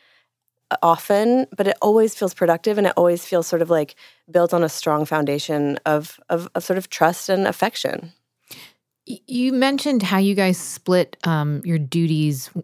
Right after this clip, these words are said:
Speaker 2: creatively, but how do you split your duties when it comes to running the business side? Did that come naturally, or was it like, "Okay, I'm good at this, you're good at that, I'll do invoicing, you do X, Y, Z"? Like, how, how did you decide?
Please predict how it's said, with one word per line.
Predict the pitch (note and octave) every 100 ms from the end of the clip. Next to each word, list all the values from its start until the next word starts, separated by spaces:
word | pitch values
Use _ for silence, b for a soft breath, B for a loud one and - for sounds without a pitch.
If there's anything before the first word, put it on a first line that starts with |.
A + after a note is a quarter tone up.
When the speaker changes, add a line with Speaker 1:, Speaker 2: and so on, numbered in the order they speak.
| -
Speaker 2:
creatively, | - E3 D#3+ E3+ C#3+ C3 C#3 C#3+ C#3+ D3 B B
but | G3+ -
how | - B3+
do | C#4+
you | D4
split | B3+ - A3+ G3
your | F#3+
duties | D#3+ F3+ F3+ E3
when | E3
it | D#3
comes | E3+ E3 -
to | D#3
running | D3 D3 D3 C#3
the |
business | C3 D3 C#3+ B2+
side? | - C3 C#3 C3+ - _ _ -
Did | E3
that | G3 G3+
come | - G#3
naturally, | E3+ D#3 E3+ B3+ C4+ D#4+
or | C#4+
was | F#3 F3
it | D3
like, | C#3 -
"Okay, | E3+ E3 C#3 -
I'm | D3+ E3+
good | G3 F#3+
at | F3
this, | F3 E3 D#3 - -
you're | E3 F3+
good | E3+ E3
at | D3+
that, | D#3 D3 C#3+ C3 - _ -
I'll | E3+
do | E3+ E3+
invoicing, | D#3+ E3 D#3 D#3 D3 D#3 D3 D3 D3 -
you | D#3+ D#3+
do | D3+ D#3 D3 C#3+ C3+ -
X, | D#3+ - C#3+
Y, | C3+
Z"? | C3+ C3+ C3+
Like, | B2+ -
how, | E3+ E3
how | - G3
did | G#3+
you | G#3
decide? | F3+ - F3+ C#3 -